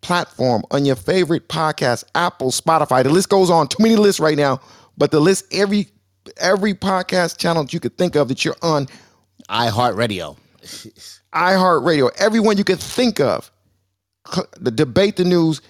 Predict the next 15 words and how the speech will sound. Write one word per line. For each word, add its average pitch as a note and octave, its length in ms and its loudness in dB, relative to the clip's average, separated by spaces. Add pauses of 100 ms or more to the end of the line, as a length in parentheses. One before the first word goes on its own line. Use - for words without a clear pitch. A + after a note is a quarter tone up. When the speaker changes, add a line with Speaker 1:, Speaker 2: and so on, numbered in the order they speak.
(140)
Speaker 1:
is D3 220 0
on D3 120 2
there. C3 120 2
So B2 140 -4
go D#3 200 2
there, E3+ 120 2
get D3+ 160 -2
your D3 80 -4
downloads. C#3+ 580 0 (360)
You D#3+ 120 0
can D3+ 200 0
listen D#3+ 220 0
to D3+ 60 0
ones D#3 300 0
from A2+ 220 -6